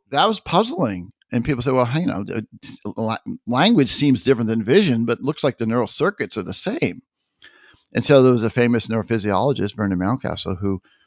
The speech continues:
uh, proposed many years ago. He says, "Well, they, they look the same because they are the same. They're actually doing the same thing." And he says, "What, you know, what makes a, a part of the neocortex, um, a visual part of the neocortex, is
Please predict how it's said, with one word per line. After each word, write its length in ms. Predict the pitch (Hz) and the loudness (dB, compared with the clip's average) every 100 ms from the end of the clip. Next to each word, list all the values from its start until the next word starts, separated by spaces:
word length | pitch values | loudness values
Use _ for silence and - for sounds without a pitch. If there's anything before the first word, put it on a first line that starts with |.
| _ _ _ | _ _ _
uh, 200 | 104 98 | -2 -2
proposed 680 | - 98 - 120 113 95 - | -4 -4 4 6 4 2 -4
many 180 | 104 | -2
years 140 | 107 151 | 0 -2
ago. 320 | - 85 92 - _ _ _ | -2 -6 -8 -12 _ _ _
He 60 | - | -10
says, 140 | 135 | -4
"Well, 100 | 160 | 0
they, 380 | 160 147 - 135 | 0 0 -4 -2
they 40 | |
look 180 | 175 233 | 0 0
the 80 | - | -2
same 200 | 151 143 | 0 0
because 320 | 147 - 165 | 0 -2 -2
they 140 | 165 160 | 0 0
are 280 | 127 196 | 2 2
the 120 | 269 127 | 2 0
same. 240 | - 104 | -4 -2
They're 100 | 127 | -2
actually 260 | 170 - 220 | -2 -2 -2
doing 240 | 208 214 | 2 2
the 80 | 208 | 2
same 260 | - 220 220 | 2 2 2
thing." 400 | 277 220 - - _ _ _ _ - | 4 2 0 -6 _ _ _ _ 0
And 100 | 131 | 4
he 80 | |
says, 320 | 139 160 143 139 | 4 4 4 4
"What, 220 | 151 123 _ | 2 0 _
you 100 | 139 | 2
know, 120 | 123 | 4
what 140 | 127 113 | 4 4
makes 320 | 123 131 - - | 4 4 0 0
a, 300 | 113 110 104 107 - _ - | 2 2 0 -6 -12 _ -8
a 40 | |
part 220 | - 135 | 2 4
of 60 | 117 | 6
the 60 | |
neocortex, 760 | 107 107 - 104 - 95 - - - | 4 2 0 0 2 0 -2 -8 -4
um, 380 | 95 87 85 - | -2 -2 -4 -6
a 60 | 104 | -4
visual 340 | 92 190 220 | 2 2 2
part 180 | - 101 | 2 2
of 60 | 98 | 2
the 40 | |
neocortex, 640 | 95 95 - 85 - - | 0 -2 -4 -6 -6 -8
is 160 | - - | -8 -10